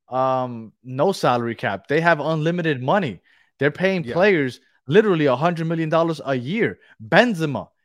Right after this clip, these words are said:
Speaker 1: is getting paid a hundred million dollars a year. And we
Speaker 2: They
Speaker 1: have
Speaker 2: could
Speaker 1: a
Speaker 2: li-
Speaker 1: salary cap.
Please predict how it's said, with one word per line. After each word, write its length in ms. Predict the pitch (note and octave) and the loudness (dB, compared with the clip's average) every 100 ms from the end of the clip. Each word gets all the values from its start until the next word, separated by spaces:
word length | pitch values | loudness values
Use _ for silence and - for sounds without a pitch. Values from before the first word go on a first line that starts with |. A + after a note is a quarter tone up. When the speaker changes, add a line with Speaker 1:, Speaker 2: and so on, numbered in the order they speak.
| _ | _
Speaker 1:
is 140 | C#3+ D3 | -6 -2
getting 200 | G3+ F#3 | -2 0
paid 200 | G#3 E3+ | 0 2
a 120 | A#2 | 0
hundred 340 | E3 G#3 F#3 | -2 -2 -2
million 260 | F3+ F#3+ F3 | -4 -2 0
dollars 380 | F3+ F#3 F#3+ E3 C#3 | 0 0 -2 -8 -6
a 120 | C#3+ | -4
year. 580 | A#2+ A#2 G3+ A3 F2+ _ _ _ _ _ _ _ _ _ _ _ _ _ _ _ | -4 -6 -2 -2 -4 _ _ _ _ _ _ _ _ _ _ _ _ _ _ _
And 260 | C#3+ C#3+ C3 | -8 -6 -4
we 140 | G3+ | -4
Speaker 2:
They 60 | E3+ | 2
Speaker 1:
have 160 | G3 | 2
Speaker 2:
could 80 | F#3 | 2
Speaker 1:
a 40 | C#3+ | 2
Speaker 2:
li- 40 | |
Speaker 1:
salary 380 | G3+ A#3 D#3+ C3+ | 2 2 0 -4
cap. 280 | C3+ G#2+ | -4 -4